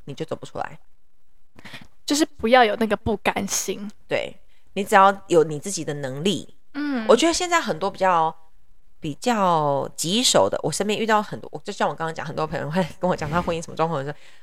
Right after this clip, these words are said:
Speaker 1: 最大最大问题是女生已经真没有在社会上的价值。
Speaker 2: 哦，对，我觉得这集也是我想要你跟大家分享，
Speaker 1: 嗯。
Speaker 2: 就是一个女孩，一个女生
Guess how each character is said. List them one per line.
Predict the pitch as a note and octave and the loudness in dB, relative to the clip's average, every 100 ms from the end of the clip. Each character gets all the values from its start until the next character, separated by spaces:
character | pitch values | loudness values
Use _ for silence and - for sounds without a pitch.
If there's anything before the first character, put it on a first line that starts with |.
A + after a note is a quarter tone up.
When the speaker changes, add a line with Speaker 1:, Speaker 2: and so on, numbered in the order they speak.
| - - - - | -16 -16 -16 2
Speaker 1:
最 | - C#4+ | 8 8
大 | A#3 B3+ | 10 8
最 | A3+ A3 | 10 10
大 | G#3 | 12
问 | G3 | 10
题 | D#3 | 6
是 | C#3+ E3 | 2 0
女 | D3+ B2+ | 0 0
生 | E3+ D#3+ | 2 2
已 | |
经 | - C#3+ | -2 -6
真 | D3 | -4
没 | D3 | -2
有 | C3 | -2
在 | - | -2
社 | C#3 D#3 | -4 -2
会 | C#3+ | -4
上 | C#3 | -4
的 | B2+ | -8
价 | A#2+ G#2 | -8 -8
值。 | - - - - - - - - | -8 -14 -14 -16 -16 -16 -14 0
Speaker 2:
哦， | A#3+ B3 B3+ C4 B3+ A#3+ A3 A3 | 4 4 4 2 2 2 0 6
对， | D#4 | 10
我 | C#4 | 10
觉 | A3+ | 10
得 | B3 | 8
这 | D#4 | 4
集 | C#4+ | 4
也 | F#3+ | 2
是 | F3+ A#3+ | 4 4
我 | G#3+ | 2
想 | G#3 | 0
要 | G3 | -2
你 | G#3+ | -2
跟 | B3 G#3 | -2 -2
大 | G#3 | 2
家 | G3+ G3+ | 4 2
分 | - A3 G3 G#3 | 0 -2 -2 -2
享， | - | -2
Speaker 1:
嗯。 | D3 | -2
Speaker 2:
就 | G#3 | -2
是 | G#3+ G#3 - - | -2 -2 -8 -2
一 | C4+ | 6
个 | B3 | 8
女 | A#3 A3 - | 8 4 0
孩， | G#3 - A#3 - - - - | -4 0 2 4 0 -4 0
一 | |
个 | A3+ | 2
女 | G#3+ G#3 A3+ | 2 0 -4
生 | - - G#3+ G3+ | -2 2 2 2